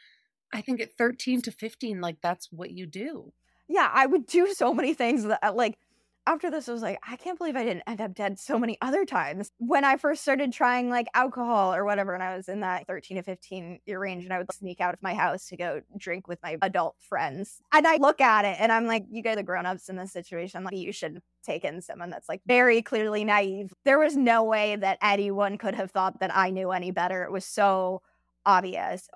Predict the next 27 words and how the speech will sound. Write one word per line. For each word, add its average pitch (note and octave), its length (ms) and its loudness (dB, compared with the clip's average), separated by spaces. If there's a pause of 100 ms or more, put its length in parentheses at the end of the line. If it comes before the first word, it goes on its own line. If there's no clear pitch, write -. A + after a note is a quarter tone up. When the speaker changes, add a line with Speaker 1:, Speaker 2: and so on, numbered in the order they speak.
Speaker 2:
And G#3 180 -2
then, F#3+ 400 -4
so - 220 -4
we A#3+ 140 -2
were, C4 120 0
like, C4 160 -2
smoking G#3 600 -6 (380)
weed G3 260 0
on F3+ 180 0
and F#3 120 -4
off F3 180 -4 (220)
with F#3 240 -4 (460)
each G3+ 200 -6
other. E3+ 180 -2
And G#3 160 -4
I C#4 100 4
had A4+ 180 0
been G4 120 2
doing G#3+ 300 2
it G3+ 160 -2
for G3 80 -2 (100)
quite C#4 220 2
a A#3+ 40 2
long F#3 280 0
time E3+ 440 -6
at F3+ 140 -2
this F#3 240 -8